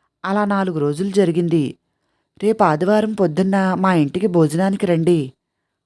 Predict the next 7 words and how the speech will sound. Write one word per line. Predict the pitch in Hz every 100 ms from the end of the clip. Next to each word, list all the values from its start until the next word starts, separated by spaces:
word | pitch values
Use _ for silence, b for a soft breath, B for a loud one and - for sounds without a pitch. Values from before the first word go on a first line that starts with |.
| _ -
అన్నది | 185 180 180
మీనాక్షి | 208 185 170 170 - 180 135 - -
శనివారం | 175 160 175 190 233
సాయంకాలం. | 202 170 165 165 165 165 147 - _ _ _ _ _ _ _ _ _ _ _ _ _ _ 196
"ఎందుకు | 165 151 175 226
మీకు | 220 220 214
శ్రమ?" | - 170 175 190 208